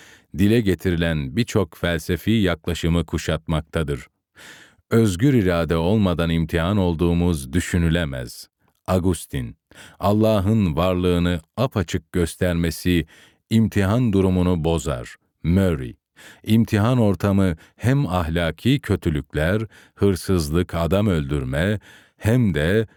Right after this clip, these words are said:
doğal kötülükler, deprem, hastalık gibi unsurların varlığıyla mümkün olmaktadır.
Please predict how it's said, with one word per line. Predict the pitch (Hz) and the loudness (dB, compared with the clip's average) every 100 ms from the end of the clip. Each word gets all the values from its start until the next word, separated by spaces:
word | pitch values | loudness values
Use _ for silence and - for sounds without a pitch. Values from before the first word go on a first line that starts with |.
| _ - | _ -4
doğal | 92 104 113 120 | 0 2 2 -2
kötülükler, | - 90 87 78 78 82 85 107 101 _ - | -2 -4 -2 -2 -2 -2 0 -2 -4 _ -8
deprem, | 69 98 - 87 90 98 | -2 -2 0 -2 0 0
hastalık | 80 - 85 - - 101 127 - | -2 -2 -4 -4 -2 -2 -2 -2
gibi | 95 87 | 0 0
unsurların | 82 92 82 95 87 85 95 90 | 0 0 0 0 0 0 0 0
varlığıyla | 80 85 85 90 90 78 76 | 2 0 2 2 2 2 0
mümkün | 76 76 - | -2 -2 -2
olmaktadır. | 85 78 78 76 - 80 73 64 | 0 0 0 -2 -4 -4 -4 -8